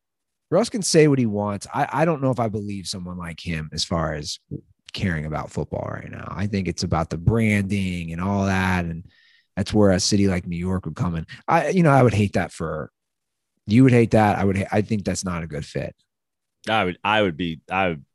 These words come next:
Speaker 2: I would, I'd take my chances of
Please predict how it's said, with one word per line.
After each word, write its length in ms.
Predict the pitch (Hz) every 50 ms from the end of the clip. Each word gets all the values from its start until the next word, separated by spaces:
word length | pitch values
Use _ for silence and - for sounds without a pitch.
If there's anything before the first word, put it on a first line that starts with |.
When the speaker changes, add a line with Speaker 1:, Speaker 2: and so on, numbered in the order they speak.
| _ _ -
Speaker 2:
I 240 | 92 95 90 90 90
would, 180 | 87 80 73 _ _ _ _ _ _ _ _ _ _ _ _ _ _ _ - - -
I'd 160 | 98 98 95
take 180 | - 107 92 87
my 120 | 95 90
chances 600 | 87 - - 87 85 85 - - 85 80 73 -
of 200 | 82 80 73 71